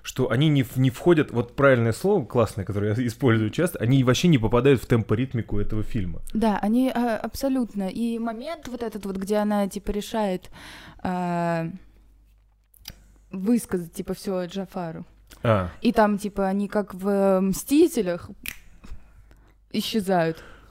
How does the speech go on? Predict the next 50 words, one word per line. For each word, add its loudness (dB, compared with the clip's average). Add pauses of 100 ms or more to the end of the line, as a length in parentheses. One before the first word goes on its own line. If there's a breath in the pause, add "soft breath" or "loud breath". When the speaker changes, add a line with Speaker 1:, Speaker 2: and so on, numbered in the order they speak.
(140)
Speaker 1:
Вообще -2
Speaker 2:
Вообще 8
Speaker 1:
не 6
понял. 4
Speaker 2:
бред. 0
Speaker 1:
Вообще 0
не 0
понял, -2
как -6
у 2
Speaker 2:
Вообще 2
Speaker 1:
неё 2
Speaker 2:
просто. -6
Speaker 1:
исчезли -2
эти -4
два 0
охранника 0
вокруг -2
неё -2
исчезли, -6
Speaker 2:
Ну, 2
это 2
Speaker 1:
какие-то 2
Speaker 2:
типа 4
у 4
неё 6
в 6
Speaker 1:
наручники 4
Speaker 2:
башке. 2
Speaker 1:
у -2
неё -4
исчезли. -6
Speaker 2:
Ну, 2
это 0
у 4
неё 6
в -2
башке. -6
Speaker 1:
Да, -4
но -2
дальше-то 2
она 0
подошла -2
к -14
нему, -2
подошла -6
к -6
Speaker 2:
Но -2
Speaker 1:
этому. -4
Speaker 2:
нет, -4